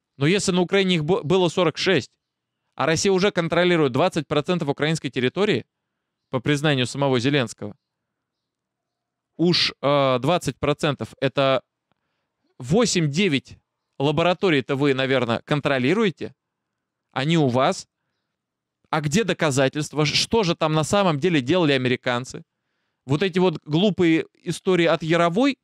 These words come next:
которые она пыталась рассказывать, которые во-, вообще никакого отношения к реальности не имеют. Ещё раз, на официальном сайте Пентагона опубликована информация о том, что на Украине Пентагон, я подчёркиваю, не Минздрав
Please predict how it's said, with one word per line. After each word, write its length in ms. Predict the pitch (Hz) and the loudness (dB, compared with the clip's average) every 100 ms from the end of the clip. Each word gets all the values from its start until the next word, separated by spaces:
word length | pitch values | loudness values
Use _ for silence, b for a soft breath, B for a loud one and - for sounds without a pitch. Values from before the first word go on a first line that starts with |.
| _ _ _ _ | _ _ _ _
которые 360 | 147 - 147 139 | -4 0 0 2
она 120 | 135 | 0
пыталась 400 | 135 147 123 123 | -2 0 0 0
рассказывать, 560 | 127 - 120 110 104 | -4 -2 -2 0 -2
которые 340 | - 120 131 127 | -2 -2 0 2
во-, 220 | 143 147 | 2 0
вообще 360 | 135 139 - 139 | -2 -2 -2 0
никакого 440 | 123 131 143 127 | -2 -4 -2 -2
отношения 420 | - 131 131 120 | -2 -4 -4 -4
к 60 | - | -2
реальности 420 | 135 120 110 - | -2 -2 -6 -6
не 120 | 127 | -2
имеют. 260 | 123 113 - b b b | 0 -2 -4 b b b
Ещё 220 | 131 202 | -2 0
раз, 220 | 165 - _ _ | 0 -2 _ _
на 140 | 135 156 | -4 -2
официальном 520 | 180 160 196 214 208 | -2 0 2 2 2
сайте 300 | 175 180 190 | 0 -2 -4
Пентагона 680 | 196 196 170 139 123 135 _ _ _ _ _ _ _ _ _ | -6 -4 0 0 0 -4 _ _ _ _ _ _ _ _ _
опубликована 640 | 143 143 156 185 208 220 | 0 2 2 0 0 2
информация 680 | 214 208 190 160 151 139 143 _ _ _ _ | 0 0 2 0 0 -6 -8 _ _ _ _
о 100 | 135 | -4
том, 160 | 180 190 | -2 -2
что 160 | - | 0
на 100 | 190 | 0
Украине 600 | 196 214 208 165 143 139 _ _ _ - | 0 2 2 0 -2 -6 _ _ _ -4
Пентагон, 840 | 196 220 233 202 170 175 151 123 | -2 0 -2 0 2 2 0 -6
я 160 | - 156 | -2 -2
подчёркиваю, 600 | 196 185 208 175 139 127 | 0 -2 0 -2 0 -2
не 120 | 131 | 0
Минздрав 640 | 185 233 180 147 160 160 | 0 0 0 0 2 2